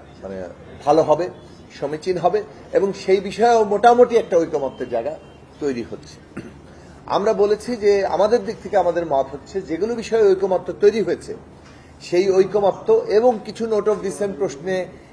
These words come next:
এই পনেরোই অক্টোবরের মধ্যে আরও আলোচনা করে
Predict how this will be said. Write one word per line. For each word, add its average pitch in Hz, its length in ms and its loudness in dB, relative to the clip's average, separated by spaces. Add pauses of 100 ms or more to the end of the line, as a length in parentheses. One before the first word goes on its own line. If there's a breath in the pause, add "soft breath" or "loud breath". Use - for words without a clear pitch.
(200 loud breath)
এই 202 360 4
পনেরোই 208 360 2
অক্টোবরের 185 440 2
মধ্যে 175 240 -2
আরও 175 300 4
আলোচনা 185 420 4
করে 165 260 -4